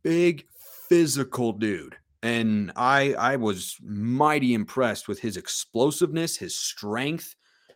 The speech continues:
the poise he had carrying the ball between the tackles. Th-, that, that's a Carlos Lachlan, man. This is a dude, dude's a stud. Um, all right,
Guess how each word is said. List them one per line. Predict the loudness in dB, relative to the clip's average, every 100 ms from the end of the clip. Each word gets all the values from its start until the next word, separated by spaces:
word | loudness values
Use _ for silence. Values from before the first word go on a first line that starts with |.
| -6
the | -6
poise | -4 0 2 2 2
he | 2
had | 2 0
carrying | 0 0 2
the | 2
ball | 2 0
between | -2 -2 0
the | 0
tackles. | -2 0 0 0 -4 -4 -8 -16 _ _ _ _ _ _ _
Th-, | -10 -4
that, | 0 0
that's | 2 2 2
a | -2 -2 -4 -12 _ _ _ _ _ _ _ _ _ _ _ _ _ _ _ _ _
Carlos | 0 2 4 2
Lachlan, | 0 0 -2 -4
man. | -8 -10 -14 _ _
This | -10 -8
is |
a | -6
dude, | -6 -10 -10 -4
dude's | -4 -4
a |
stud. | -10 -10 -10 -14 _ _ _ _ _ _ _ _ _ -8
Um, | -2 -2 -2 2
all | 4
right, | 4